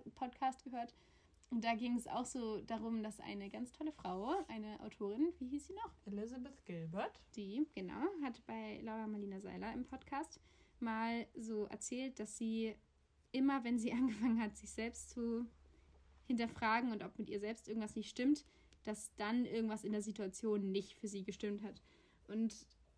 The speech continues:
Speaker 1: und als wir das beide <laughs> gehört haben, waren wir gerade beide jeweils, also das war wirklich ein Jahr dazwischen, lag dazwischen,
Speaker 2: Mhm.
Speaker 1: zwischen den Momenten, wo wir die gehört haben. Und wir kannten uns auch noch nicht, aber wir haben uns da mal drüber unterhalten,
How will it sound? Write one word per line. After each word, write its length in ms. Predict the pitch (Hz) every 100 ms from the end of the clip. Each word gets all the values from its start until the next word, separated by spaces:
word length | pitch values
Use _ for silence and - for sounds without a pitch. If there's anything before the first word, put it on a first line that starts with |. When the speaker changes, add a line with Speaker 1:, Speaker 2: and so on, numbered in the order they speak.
| -
Speaker 1:
und 180 | 240 233
als 280 | 220 240 -
wir 80 | 247
das 100 | 233
beide 240 | 254 269
<laughs> 0 |
gehört 400 | 240 269 277 285 254
haben, 240 | 247 262
waren 260 | 226 254 330
wir 80 | 233
gerade 340 | 196 269 247
beide 260 | 214 277 226
jeweils, 500 | 214 254 247 247 339 - -
also 120 | 233
das 240 | 226 - -
war 220 | 226 220 - 226
wirklich 200 | 226 220
ein 100 | 220
Jahr 240 | 208 196
dazwischen, 400 | 208 208 - 233
lag 160 | 220 208
dazwischen, 440 | 196 - 226 185
Speaker 2:
Mhm. 40 |
Speaker 1:
zwischen 420 | 190 190 202 202 190 - - - -
den 100 | 226
Momenten, 380 | 214 220 214 214
wo 100 | 208
wir 80 | 208
die 100 | 202
gehört 300 | 208 220 214
haben. 140 | 190
Und 60 | 196
wir 100 | 190
kannten 200 | 240 226
uns 100 | 220
auch 100 | 190
noch 120 | 202
nicht, 240 | 202 196 -
aber 100 | 208
wir 80 | 226
haben 100 | 233
uns 120 | 226
da 100 | 214
mal 120 | 208
drüber 240 | 220 208
unterhalten, 440 | 185 208 208 208